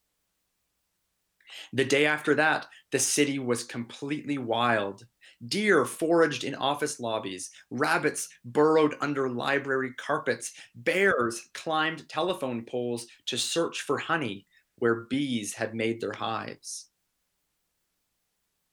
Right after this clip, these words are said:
Tokyo, grandfather, and Kevin lay on their backs in the yard.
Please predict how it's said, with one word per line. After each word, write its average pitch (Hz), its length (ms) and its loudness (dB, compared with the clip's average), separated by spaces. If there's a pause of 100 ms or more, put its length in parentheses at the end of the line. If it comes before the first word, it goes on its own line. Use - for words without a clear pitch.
(220)
Tokyo, 131 640 0 (200)
grandfather, 120 800 -2 (160)
and 120 180 -8
Kevin 117 480 -4 (340)
lay 139 640 2
on 156 160 -6
their 170 140 -4
backs 110 440 -2
in 117 140 -8
the 113 80 -6
yard. 104 500 -8